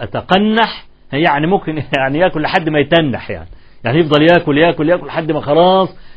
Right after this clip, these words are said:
لا يجد في بطنه شيئًا لأي شيء. يبقى ده امرأة عندها يعني، آه، آه، مال وكريمة، وزوجها والذي يعني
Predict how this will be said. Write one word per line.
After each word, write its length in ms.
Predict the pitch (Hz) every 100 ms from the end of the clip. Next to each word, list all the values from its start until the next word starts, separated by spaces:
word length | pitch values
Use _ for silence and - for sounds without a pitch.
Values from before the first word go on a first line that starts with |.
| -
لا 140 | 139
يجد 340 | 156 180 151 143
في 220 | 120 175
بطنه 460 | 139 139 185 160 139
شيئًا 580 | 185 185 165 175 165 - - -
لأي 920 | 143 185 185 - _ - 175 190 147 -
شيء. 140 | 87 - - - - - _ - _ - - 110
يبقى 180 | 101
ده 420 | 113 147 160 - 107
امرأة 680 | 113 151 139 123 113 67
عندها 540 | 87 95 127 113 98 92
يعني، 520 | 82 85 85 85 85
آه، 400 | 85 85 87 98 - - _ -
آه، 220 | 87 90
مال 520 | 98 120 120 120 117 107
وكريمة، 1000 | 95 92 92 87 85 113 180 190 110 - - - - - -
وزوجها 560 | 110 123 143 135 123 110
والذي 380 | 113 135 120
يعني 380 | 110 101 104 107